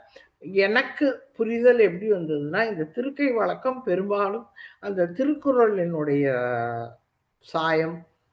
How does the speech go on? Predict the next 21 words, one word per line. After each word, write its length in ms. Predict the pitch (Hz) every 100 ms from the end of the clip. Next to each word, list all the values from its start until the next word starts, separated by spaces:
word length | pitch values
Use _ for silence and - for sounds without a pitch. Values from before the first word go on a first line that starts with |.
| _
இரண்டாவது 920 | - 175 196 202 196 190 214 294 - _ -
நாயன்மார்களின் 1000 | 170 175 254 277 254 202 185 165 151 139
சாயம் 540 | - 160 160 165 170 - _ _ -
பூசப்பட்ட 760 | 254 247 247 - 170 - 240 233
ஒரு 560 | 175 143 123 139 131 143 - _ _ _ _ _ _ -
நூல் 420 | 214 254 220 -
அப்படின்னு 320 | 143 143 156 160
சொல்லலாம். 440 | 135 104 101 101 - _ - - -
இங்க 280 | 226 269
உழவு 420 | 247 208 247 285 277
தொழில் 440 | 247 202 170 156
பெருமை, 460 | 165 160 156 160 156
உழவர்கள், 600 | 165 196 208 190 170 156
ஏன்னா 460 | 196 214 214 226
வேளாளர்கள் 760 | 185 202 233 247 214 185 185 156
வந்து 380 | 165 180 294 302 - _ -
உழவு 340 | 208 277 302
தொழில் 440 | 285 214 180 170 160
புரிந்தவர்கள், 640 | 151 156 143 139 131 143 - - -
அதனால 460 | 226 262 269 269 285
இவங்களுக்கு 380 | 247 208 185 170